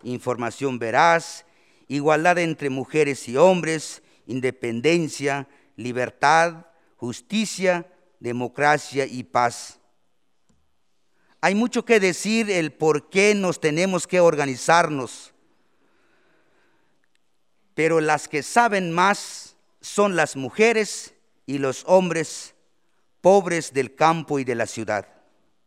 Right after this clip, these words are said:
Solo decimos y les decimos,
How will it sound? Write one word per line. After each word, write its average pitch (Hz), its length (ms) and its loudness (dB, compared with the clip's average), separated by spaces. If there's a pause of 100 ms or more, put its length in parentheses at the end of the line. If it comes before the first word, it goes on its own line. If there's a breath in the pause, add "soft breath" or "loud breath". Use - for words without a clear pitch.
(680 soft breath)
Solo 185 380 2
decimos 233 760 -2 (680)
y 147 140 -4
les 143 260 0
decimos, 190 760 0